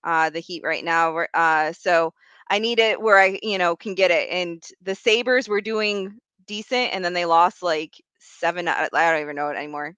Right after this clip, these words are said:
I, I, <laughs> I got so frustrated with them the last couple of weeks that I'm just, I'm over it. They're, they're coming down to South Florida next week, and I'm like, "What's the point of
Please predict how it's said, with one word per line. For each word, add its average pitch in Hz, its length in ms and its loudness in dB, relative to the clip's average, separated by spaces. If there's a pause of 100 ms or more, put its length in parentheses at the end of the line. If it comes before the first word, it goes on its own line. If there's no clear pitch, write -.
I, 165 480 0
I, 220 60 0
<laughs> - 0 -
I 226 340 2 (560)
got 208 180 6
so 220 200 4
frustrated 202 480 2
with 185 120 -2
them 180 160 0
the 175 80 -2
last 175 280 2
couple 175 280 -2
of 170 80 -2
weeks 175 320 -10
that 160 300 0
I'm 170 220 -4
just, - 520 -8
I'm 175 160 -2
over 180 300 4
it. 156 160 2 (220)
They're, 202 280 2
they're 202 160 -2
coming 208 320 -2
down 190 220 4
to 185 60 -10
South 175 260 2
Florida 175 520 0 (420)
next 185 340 -4
week, 175 440 -12 (140)
and 185 160 0
I'm 180 140 2
like, 175 240 0
"What's 190 180 -2
the 196 80 -6
point 190 300 -6
of 165 120 -8